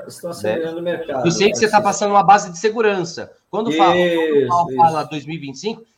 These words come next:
Speaker 2: ele tá passando uma base de segurança. Eu tô passando uma visão que eu tô enxergando que não é estatística ainda, porque não
Speaker 1: Sim.
Speaker 2: aconteceu, né?
Speaker 1: Sim.
Speaker 2: O Val tá sendo corretíssimo aqui. Então, ele, ó, dois mil e vinte e cinco vai equivaler. Eu acredito que em dois mil e vinte e três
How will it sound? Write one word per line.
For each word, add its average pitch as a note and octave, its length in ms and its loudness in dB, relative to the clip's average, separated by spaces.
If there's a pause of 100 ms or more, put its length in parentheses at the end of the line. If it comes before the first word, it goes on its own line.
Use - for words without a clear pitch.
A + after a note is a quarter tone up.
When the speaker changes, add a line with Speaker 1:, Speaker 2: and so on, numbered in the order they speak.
Speaker 2:
ele C#3 80 -16
tá F#3+ 120 -4
passando G3 300 -4
uma G#3 120 2
base F#3 340 2
de E3 80 -18
segurança. A3 680 -4 (200)
Eu G#3+ 200 2
tô A#3 100 -2
passando A3 340 -6
uma A3+ 160 -4
visão A3 520 -4
que A#3 120 -12
eu C#4 180 -4 (120)
tô C4 80 -4
enxergando B3+ 560 -8
que A#3+ 100 -16
não B3 220 -4
é B3+ 60 -4
estatística C4 680 -8
ainda, F3+ 380 -10
porque - 180 -16
não D#3 80 -6
Speaker 1:
Sim. D#3+ 40 -6
Speaker 2:
aconteceu, B2 420 -6 (420)
né? D3 300 -4
Speaker 1:
Sim. A2+ 180 -12
Speaker 2:
O C3 60 -12
Val D3 180 0
tá - 80 -10
sendo F#3+ 220 -10
corretíssimo G#3+ 600 -8
aqui. F3 360 -14 (180)
Então, A#2 160 -10
ele, F3 120 -8
ó, C#3 180 -2
dois B2+ 180 -10
mil E3 80 -10
e F#3 60 -12
vinte G#3 120 -12
e - 40 -20
cinco G#3 180 -16
vai G3 120 -10
equivaler. G3 500 -6 (340)
Eu E3 260 0
acredito D#3+ 680 -8 (1120)
que C3 80 -20
em B2+ 60 -18
dois C#3 180 -10
mil C#3+ 140 -12
e - 20 -12
vinte D#3 220 -14
e - 40 -20
três - 560 -12